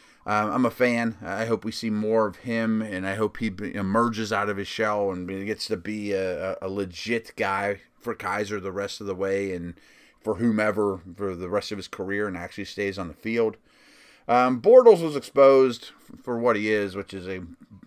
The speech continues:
not good enough quarterback, but their D is really good, and we know who this team is. Um,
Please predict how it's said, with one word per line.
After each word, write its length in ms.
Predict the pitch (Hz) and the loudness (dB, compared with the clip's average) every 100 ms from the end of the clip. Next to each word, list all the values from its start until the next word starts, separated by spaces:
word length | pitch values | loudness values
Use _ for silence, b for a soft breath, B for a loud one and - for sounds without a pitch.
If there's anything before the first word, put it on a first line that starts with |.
| - | -10
not 400 | - 117 127 - | 0 4 4 4
good 140 | 110 110 | -2 -2
enough 260 | 101 95 | -4 -6
quarterback, 640 | - 104 98 87 90 87 - | -6 -4 -2 -2 -2 -2 -4
but 120 | 101 | -6
their 160 | 127 117 | -2 -2
D 260 | 117 160 | -2 0
is 140 | 165 135 | 0 0
really 220 | 135 147 | 0 0
good, 300 | 113 117 120 | 0 0 2
and 120 | 117 | 0
we 80 | 113 | 0
know 160 | 110 127 | 0 0
who 80 | |
this 180 | 123 127 | -2 -6
team 260 | - 131 123 | -2 0 2
is. 340 | 135 110 95 _ b b b b b | 2 0 -4 _ b b b b b
Um, 640 | 104 120 120 117 101 | -2 0 -2 -2 -8